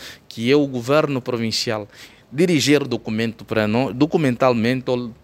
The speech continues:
ou convocar uma reunião extraordinária e nos explicar que, "Olha, por causa de A e mais B, temos esta preocupação", e nós ali iríamos entender e até ajudar o governo, como sempre temos feito.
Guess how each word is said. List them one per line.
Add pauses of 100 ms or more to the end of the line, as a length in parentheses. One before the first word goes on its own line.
(460)
ou
convocar
uma
reunião (140)
extraordinária (320)
e
nos
explicar
que,
"Olha, (400)
por
causa
de
A
e
mais
B,
temos
esta
preocupação", (280)
e
nós
ali
iríamos
entender
e
até
ajudar
o
governo,
como (480)
sempre
temos
feito.